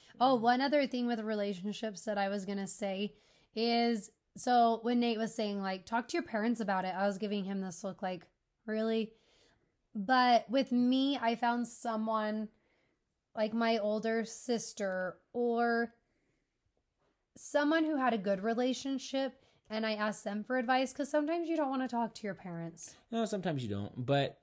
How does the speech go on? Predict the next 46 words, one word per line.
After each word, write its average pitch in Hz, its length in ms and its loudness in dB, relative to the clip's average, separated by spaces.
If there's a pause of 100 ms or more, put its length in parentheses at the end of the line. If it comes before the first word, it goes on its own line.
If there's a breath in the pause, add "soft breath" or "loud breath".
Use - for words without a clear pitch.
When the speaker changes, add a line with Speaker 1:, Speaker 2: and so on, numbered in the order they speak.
(160)
Speaker 1:
Find 311 260 0
someone 330 240 0
who 294 140 2
has 214 340 0
a 262 60 0
good 262 140 2
relationship 233 720 0
and 202 360 -4
you 233 600 0
Speaker 2:
an 131 100 0
adult 117 400 0
you 113 180 -2
have 113 120 -2
a - 40 -4
good 110 120 -2
Speaker 1:
Yeah. - 120 2
Speaker 2:
relationship - 500 -4
with 104 320 -6
that - 140 -8
has 92 280 -8
a - 20 -10
good 92 140 -12
relationship. 95 800 -10
Speaker 1:
Yes, - 360 -2
exactly. 233 420 0
Speaker 2:
Like 151 100 2
an 160 80 4
aunt 147 240 0
or 131 140 0
an 113 100 0
uncle, 113 400 -2
or 131 180 2
maybe 170 320 4
it's 180 160 2
a 180 80 0
friend's 165 400 -4
parents. 95 340 -8
I 131 40 -4
mean, 143 100 -2
it, 127 80 -4
it, 139 1120 -4
it, 165 40 -4
your 180 160 2
life 151 200 4
is 110 100 -6
different. 92 300 -12